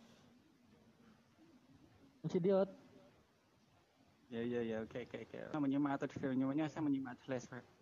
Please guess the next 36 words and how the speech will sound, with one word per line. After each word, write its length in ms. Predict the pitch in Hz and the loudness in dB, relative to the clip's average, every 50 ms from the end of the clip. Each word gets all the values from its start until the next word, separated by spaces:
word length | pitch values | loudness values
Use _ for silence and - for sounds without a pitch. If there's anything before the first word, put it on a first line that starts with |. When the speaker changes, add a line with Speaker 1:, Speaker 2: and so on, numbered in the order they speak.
| - _ - - _ _ _ | -20 _ -20 -20 _ _ _
Speaker 2:
Ya, 100 | - 156 | 0 2
memang 400 | 151 160 170 190 190 165 143 139 143 | 2 2 2 2 2 2 4 4 4
orang 240 | 143 156 160 156 160 | 2 2 2 2 0
itu 100 | 156 - 175 | 0 0 -2
akrab, 340 | 156 156 - - 147 147 - - - 175 | -2 -2 -4 -4 -4 -4 -4 -6 -6 -4
memang 220 | - 170 160 156 156 | -2 0 0 0 0
membutuhkan 460 | 143 135 135 - 143 143 151 147 147 | 0 -2 -2 -4 -6 -2 -2 0 -2
sesuatu 340 | 147 147 143 147 139 139 147 143 | -2 -4 -6 -6 -4 -2 -2 -2
yang 80 | 131 131 | 0 0
keakraban, 480 | 131 131 131 135 143 147 143 143 139 | -2 -2 -2 -2 -4 -4 -2 -2 -2
kenyamanan 500 | 143 135 143 135 139 135 135 143 139 131 131 127 | -2 -2 -2 -2 -2 0 0 0 0 -2 -2 -6
gitu 160 | 123 - 120 | -8 -10 -12
loh. 160 | 113 113 - - - _ _ _ _ _ _ _ _ _ _ _ _ _ _ | -12 -14 -16 -20 -20 _ _ _ _ _ _ _ _ _ _ _ _ _ _
Tapi 220 | - 143 143 - 165 | -8 -8 -6 -2 -2
adil 400 | 160 156 151 - - 151 143 139 | -2 -2 -2 -2 0 0 2 2
nggak 140 | 131 113 104 | 2 0 0
sih, 140 | - - 135 | -2 -4 -4
Mbak, 240 | 120 110 107 107 - | -4 -4 -4 -4 -6
gue 80 | 123 123 | -6 -6
tanya, 240 | - 123 120 123 117 - - 185 | -4 -4 -6 -6 -6 -6 -4 -4
orang 260 | 151 170 180 170 160 143 | -2 -2 -2 -2 0 -2
yang 80 | 135 127 | 0 -2
berjuang 560 | - 135 - - - 127 139 156 139 135 131 | -2 -4 -6 -8 -8 -4 0 0 0 0 0
dari 240 | 135 135 123 123 127 | -2 -4 -4 -2 -2
awal 400 | 127 139 147 143 135 127 123 - | -2 -2 0 0 -2 -2 -4 -4
pengen 160 | 127 120 131 | -6 -6 -6
masuk 240 | 120 120 127 - - | -6 -6 -6 -6 -8
ke 60 | - | -8
perusahaan 400 | - - 123 131 - 139 123 120 | -8 -8 -8 -6 -4 -2 -2 0
itu, 320 | 127 135 131 - - 120 113 - - - - - - _ _ _ | -2 -2 -4 -4 -8 -10 -10 -12 -18 -20 -20 -20 -20 _ _ _
ya 80 | - 139 | 2 2
nggak 240 | 139 135 139 - 170 | 2 2 0 0 -2
kenal 160 | 190 180 165 | -2 -2 -2
siapa-siapa. 640 | - 170 156 151 143 135 156 143 143 - 135 120 120 | -2 -2 -2 -4 -4 -4 -4 -4 -4 -4 -6 -6 -4
Dia 240 | 143 156 185 160 147 139 | 0 0 0 0 0 -2
cuma 180 | - 143 143 | -2 -2 -2